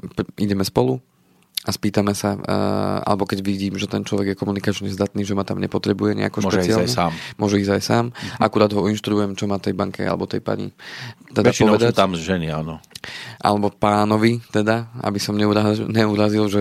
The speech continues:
Speaker 1: teda
Speaker 2: Občas nájdete aj takú, áno,
Speaker 1: Áno.
Speaker 2: banku.
Speaker 1: A tým pádom te-,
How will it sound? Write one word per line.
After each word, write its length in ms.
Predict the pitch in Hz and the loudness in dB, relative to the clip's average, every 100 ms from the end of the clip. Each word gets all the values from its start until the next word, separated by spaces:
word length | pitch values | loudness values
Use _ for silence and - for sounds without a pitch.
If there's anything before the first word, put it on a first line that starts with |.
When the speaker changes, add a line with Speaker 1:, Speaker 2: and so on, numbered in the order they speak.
| 95 | 2
Speaker 1:
teda 300 | - 98 104 | 2 2 4
Speaker 2:
Občas 380 | 175 87 110 98 | 2 4 2 4
nájdete 500 | 98 98 90 - 82 | 2 2 0 -2 -4
aj 80 | 85 | -2
takú, 260 | 80 - 92 | -6 -8 -4
áno, 240 | 104 101 | -2 -2
Speaker 1:
Áno. 20 | |
Speaker 2:
banku. 380 | 85 78 82 78 78 - - - - - - | -4 -6 -8 -10 -12 -16 -16 -16 -18 -20 -4
Speaker 1:
A 480 | 101 104 104 104 - | 0 2 2 0 -2
tým 240 | - 113 | 0 4
pádom 240 | 110 107 104 | 4 4 2
te-, 160 | 113 | 2